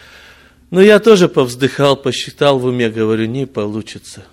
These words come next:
пойдём». Ну вот ходим, покупаем, а потом я сам уж думаю, вздыхаю, говорю: «Знаешь что, давай купим». Купили. Приехали домой.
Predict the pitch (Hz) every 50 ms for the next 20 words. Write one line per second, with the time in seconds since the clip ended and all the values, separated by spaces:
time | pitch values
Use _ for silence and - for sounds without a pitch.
0 | _ _ _ _ _ 117 113 104 107 101 95 104 123 117 _ _ _ _ _ _
1 | _ _ _ _ _ _ _ _ _ _ _ _ _ _ _ _ _ _ _ -
2 | 185 190 202 202 196 - - 214 208 175 175 151 139 - 151 135 143 139 135 160
3 | 156 156 147 131 127 120 113 120 117 - 131 123 120 120 117 113 113 - 127 127
4 | 123 117 110 107 110 127 139 135 127 123 120 123 120 117 - - - _ _ _
5 | 113 110 104 113 123 120 - 139 135 127 123 120 113 113 117 113 113 117 107 110
6 | 123 127 117 101 - - - 101 104 113 123 135 123 104 - - - 101 - -
7 | 113 117 113 _ _ _ _ _ _ _ _ _ _ _ _ _ _ - 131 117
8 | - 113 104 - - 120 - _ _ _ _ _ _ _ _ _ _ _ _ _
9 | _ _ _ _ - 123 127 131 123 - - 127 123 123 123 123 127 131 123 113
10 | 104